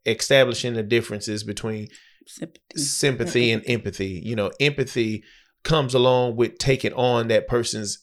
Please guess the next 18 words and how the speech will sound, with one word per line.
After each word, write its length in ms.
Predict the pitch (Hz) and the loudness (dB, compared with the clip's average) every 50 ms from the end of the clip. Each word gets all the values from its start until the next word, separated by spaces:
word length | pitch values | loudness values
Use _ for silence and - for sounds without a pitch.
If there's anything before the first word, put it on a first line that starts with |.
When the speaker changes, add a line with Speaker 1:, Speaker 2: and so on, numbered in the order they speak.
| _ - | _ -14
Speaker 1:
feelings, 480 | - - 143 139 120 110 110 101 104 107 | -4 2 6 6 6 6 4 0 0 0
and 140 | 113 214 214 | 2 2 2
Speaker 2:
Mm-hmm. 140 | 226 196 170 | 2 4 4
Speaker 1:
it, 280 | 123 117 117 117 117 - - | 2 2 0 -4 -10 -8 -4
it 100 | 127 117 | -2 0
also 320 | 113 117 120 120 - 123 113 | 2 2 2 2 2 0 2
has 280 | 117 123 113 104 104 | 2 4 4 4 2
some 160 | - - 104 - - | 0 -4 -6 -4 0
action 400 | 123 123 123 123 - - 117 107 | 2 2 2 2 0 -4 -6 -4
to 180 | - 110 110 | -4 -2 -2
it. 60 | 101 95 | -2 0
Whereas 440 | 104 110 113 113 110 107 101 - - - - _ _ | 0 2 2 2 2 0 0 -4 -8 -14 -20 _ _
sympathy 600 | - - - 160 151 131 131 117 123 127 123 120 | -6 -2 2 2 2 2 0 -2 -2 0 0 0
is 100 | 113 110 | 0 0
more 220 | 120 123 120 117 110 | -2 -2 -2 -2 -2
so 260 | - 120 117 117 117 117 | 0 0 0 0 0 -2
just 260 | 120 113 113 - - | -6 -6 -8 -6 -6
a, 200 | 110 107 110 - | -4 -4 -4 -4